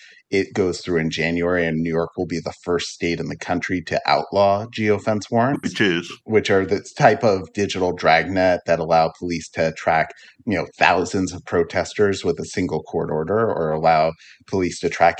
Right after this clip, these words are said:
Speaker 1: every person at an abortion clinic or every person at a house of worship. It's really this dystopian surveillance tool that I, I've talked about it before on past episodes,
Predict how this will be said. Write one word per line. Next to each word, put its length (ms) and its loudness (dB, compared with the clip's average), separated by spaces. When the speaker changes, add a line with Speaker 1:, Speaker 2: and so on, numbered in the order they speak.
Speaker 1:
every 280 -2
person 360 0
at 140 2
an 100 -2
abortion 460 -4
clinic 420 -2
or 220 -4
every 240 -2
person 640 -2
at 180 6
a 80 4
house 300 0
of 120 -12
worship. 400 0
It's 240 0
really 460 0
this 400 -4
dystopian 600 -2
surveillance 540 -2
tool 340 0
that 240 2
I, 140 4
I've 140 6
talked 240 4
about 180 6
it 120 -2
before 420 2
on 80 -2
past 280 2
episodes, 440 2